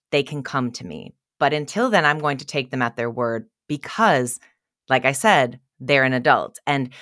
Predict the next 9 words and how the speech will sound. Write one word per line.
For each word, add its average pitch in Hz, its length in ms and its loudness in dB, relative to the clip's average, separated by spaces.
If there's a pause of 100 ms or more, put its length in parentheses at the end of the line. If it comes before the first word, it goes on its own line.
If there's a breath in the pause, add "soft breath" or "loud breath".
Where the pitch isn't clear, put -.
(1080 loud breath)
you 190 160 -4
just 202 240 -2
kinda 220 220 0
have 180 280 0
to, 196 120 -2
like, 156 340 0 (840)
let 151 260 2
it 143 120 -2
be, 117 320 -10